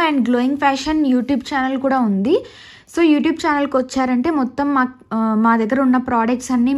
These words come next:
మీరు అన్ని వీడియోస్ అన్నీ చూడొచ్చు and మేము లైవ్స్ కూడా చేస్తూ ఉంటాం. లైవ్స్‌లో గివ్ అవేస్ కూడా ఇస్తూ ఉంటాము. So మీరు Glowing ఫ్యాషన్ని subscribe చేసుకున్నారంటే వీడియో మీ వరకు వచ్చేస్తుంది, మీరు గివ్ అవే కూడా participate చేయొచ్చు. Next వీ-, next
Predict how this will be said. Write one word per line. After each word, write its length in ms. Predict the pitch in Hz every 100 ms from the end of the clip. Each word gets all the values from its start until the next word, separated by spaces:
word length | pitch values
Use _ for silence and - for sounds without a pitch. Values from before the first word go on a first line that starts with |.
| 269
మీరు 160 | 240 202
అన్ని 240 | 208 240 269 - 202 226
వీడియోస్ 320 | 226 247 254
అన్నీ 120 | 247 247
చూడొచ్చు 440 | 240 220 214 - 311 392 - -
and 120 | 277 285
మేము 140 | 294 277
లైవ్స్ 300 | 220 254 254 -
కూడా 140 | 294 294
చేస్తూ 300 | 262 240 - 262
ఉంటాం. 200 | 226 233 247 214
లైవ్స్‌లో 380 | 202 233 - 285 226
గివ్ 160 | 247 262
అవేస్ 220 | 277 269 262
కూడా 120 | 262 247
ఇస్తూ 180 | - 233 208
ఉంటాము. 380 | 202 190 202 339 - - - - _ -
So 80 | 320 330
మీరు 200 | 320 285 262 208
Glowing 280 | 226 247 269
ఫ్యాషన్ని 320 | 277 269 285 277
subscribe 420 | 254 - 269 262 262
చేసుకున్నారంటే 680 | 254 - 240 226 220 220 302 247
వీడియో 260 | 254 277 262
మీ 80 | 254 240
వరకు 240 | 226 233 240
వచ్చేస్తుంది, 580 | - 220 - 233 240 359
మీరు 140 | 381 311 214
గివ్ 140 | 233 247
అవే 120 | 254 233
కూడా 120 | 240 277
participate 500 | 214 202 - 233 214 -
చేయొచ్చు. 400 | 190 185 - 403 - - - - _ _ _ _ _ - 262
Next 260 | 262 - 277
వీ-, 180 | 247 233 240
next 300 | 247 -